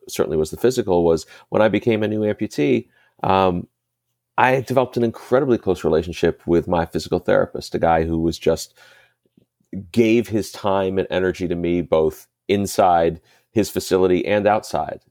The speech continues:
And, um, you know, very few of us actually get through this journey alone. Um,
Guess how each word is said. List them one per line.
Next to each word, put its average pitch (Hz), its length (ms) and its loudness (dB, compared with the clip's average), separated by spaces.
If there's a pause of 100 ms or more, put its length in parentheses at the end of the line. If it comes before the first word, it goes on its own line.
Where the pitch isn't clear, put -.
(140)
And, 80 520 -4 (340)
um, 80 420 -2 (320)
you 90 80 -4
know, 80 200 -4 (260)
very 110 420 2
few 110 220 0
of 90 100 0
us 90 180 0
actually 82 760 0 (380)
get - 280 0
through 92 280 0
this 80 220 -2
journey 78 400 0 (400)
alone. 65 460 -8 (540)
Um, 92 340 2